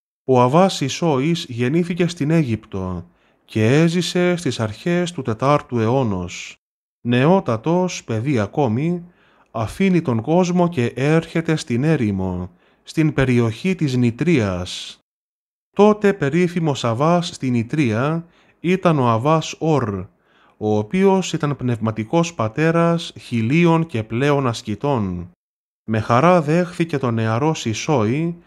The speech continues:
και με το διορατικό του χάρισμα είδε τι επρόκειτο να συμβεί. Σε λίγο διάστημα, τόσο πολύ πρόκοψε στην αρετή,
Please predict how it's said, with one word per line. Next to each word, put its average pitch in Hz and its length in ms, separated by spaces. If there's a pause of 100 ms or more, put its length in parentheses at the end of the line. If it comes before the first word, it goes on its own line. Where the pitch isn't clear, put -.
(300)
και 165 160
με 151 100
το 139 140
διορατικό 123 640
του 165 100
χάρισμα 143 760
είδε 175 480
τι 165 200
επρόκειτο 127 580
να 110 100
συμβεί. 104 680 (540)
Σε - 280
λίγο 156 320
διάστημα, 143 880 (380)
τόσο 196 440
πολύ 143 300
πρόκοψε 123 640
στην 107 200
αρετή, 165 600